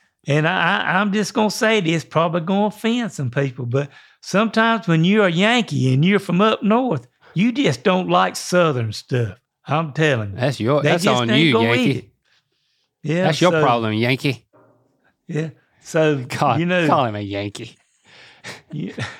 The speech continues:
Speaker 2: And can we, can we still, can you do that? I don't know. I don't know, Dad.
Speaker 1: I don't
Speaker 2: I don't know if you can call
Speaker 1: I don't
Speaker 2: somebody.
Speaker 1: know. I told you I might get in trouble for this.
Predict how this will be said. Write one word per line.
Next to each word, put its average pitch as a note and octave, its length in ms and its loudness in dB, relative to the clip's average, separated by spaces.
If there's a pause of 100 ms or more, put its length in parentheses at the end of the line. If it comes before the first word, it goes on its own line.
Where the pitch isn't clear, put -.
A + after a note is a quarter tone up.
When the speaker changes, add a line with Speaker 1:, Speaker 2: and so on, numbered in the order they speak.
(280)
Speaker 2:
And D#3 120 2
can F3+ 180 2
we, E3 80 2
can G3+ 200 0
we C4+ 100 2
still, G#3+ 260 0 (180)
can F#3+ 160 0
you G#3 80 0
do D3+ 200 0
that? E4+ 320 0 (440)
I G#3 60 -8
don't B3+ 160 -4
know. B2+ 300 0 (640)
I - 40 -20
don't G2+ 120 -18
know, B2 140 -12
Dad. F#2 200 -14
Speaker 1:
I D#3 120 -12
don't E3 300 -8 (840)
Speaker 2:
I E3 40 -18
don't G3 100 -10
know E3 100 -2
if B2 60 -4
you B2+ 40 0
can A2+ 80 0
call B2 200 0
Speaker 1:
I D3+ 100 4
don't G3 240 2
Speaker 2:
somebody. G3+ 240 0
Speaker 1:
know. A#2 40 -8 (200)
I D3+ 140 -2
told A3 340 0
you G3+ 40 0
I F#3 60 2
might F3+ 300 0
get E3+ 160 0
in D#3 80 -4
trouble G3 360 -2
for - 160 -8
this. C#3 380 -2